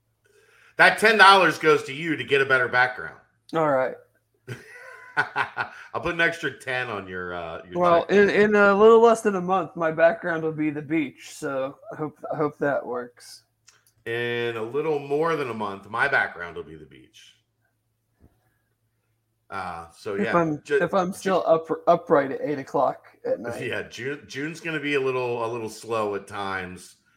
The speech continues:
Speaker 1: Uh, my problem is, like, uh, there's probably gonna be a lot happening in June.
Speaker 2: Yeah, we have the two busiest recruit weekends ever. Like,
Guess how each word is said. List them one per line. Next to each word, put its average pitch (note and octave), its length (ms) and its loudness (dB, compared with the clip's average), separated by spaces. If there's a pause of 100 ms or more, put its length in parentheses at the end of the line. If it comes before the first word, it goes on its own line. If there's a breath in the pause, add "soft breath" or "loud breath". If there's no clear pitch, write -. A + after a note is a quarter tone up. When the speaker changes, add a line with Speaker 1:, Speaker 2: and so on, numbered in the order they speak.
(400)
Speaker 1:
Uh, G2 380 -4
my D3 220 6
problem D3+ 420 2
is, A#2 380 -2
like, G2 360 -4 (1600)
uh, F2+ 460 -8 (2750)
there's B2+ 200 -4
probably F3 200 0
gonna B2 140 -2
be A2+ 80 -4
a G#2+ 40 -2
lot G#2 180 0
happening F#2 440 -2
in - 100 -20
June. - 180 -20 (1400)
Speaker 2:
Yeah, F#3+ 300 4
we D3+ 100 -4
have D#3+ 140 -2
the E3+ 120 -6
two A3+ 220 -2
busiest G3+ 600 0
recruit F3+ 400 -4
weekends D#3+ 460 -2
ever. F3 300 0
Like, D3 320 -4